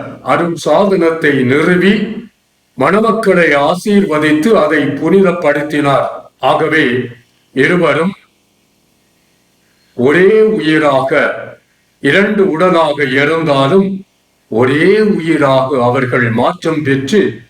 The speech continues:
ஒருமைப்பாடு என்ற அந்த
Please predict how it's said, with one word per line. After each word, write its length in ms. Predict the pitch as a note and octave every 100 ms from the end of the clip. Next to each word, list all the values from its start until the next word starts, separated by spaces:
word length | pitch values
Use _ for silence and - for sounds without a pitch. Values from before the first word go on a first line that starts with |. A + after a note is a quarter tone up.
| _ _ _ _ _ -
ஒருமைப்பாடு 920 | B2+ F#3 B3 A#3 G3 D#3+ D3+ E3+ F3 E3 C#3+
என்ற 200 | C#3 C#3+ C#3+ A#2+ - - - - C3
அந்த 180 | C3